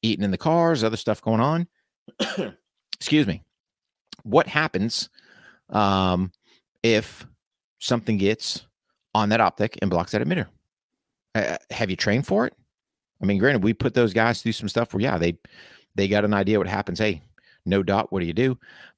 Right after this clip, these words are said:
But my point being, you have to educate yourself on this whole procurement process, and you have to test, which means firing ammo, which means time, which probably means money.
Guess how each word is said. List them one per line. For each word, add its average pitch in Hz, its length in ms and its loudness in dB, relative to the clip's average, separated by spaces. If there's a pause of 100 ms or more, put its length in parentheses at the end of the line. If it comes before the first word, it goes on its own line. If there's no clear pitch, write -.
(140)
But - 240 2
my 107 160 2
point 123 340 0
being, 107 360 0 (1000)
you 104 180 0
have - 360 -2
to - 220 0
educate 113 420 -2
yourself 80 480 -2 (100)
on 101 140 2
this 90 140 -4
whole 110 280 0
procurement - 580 -4
process, - 600 -6 (520)
and 127 120 2
you 131 120 2
have 139 260 -2
to 143 100 0
test, - 680 -6 (500)
which 113 220 0
means 131 340 2
firing 135 540 0
ammo, 104 400 0 (220)
which - 200 -2
means 139 420 -2
time, 92 560 -2 (220)
which - 180 -2
probably 143 260 0
means 147 300 0
money. 135 520 0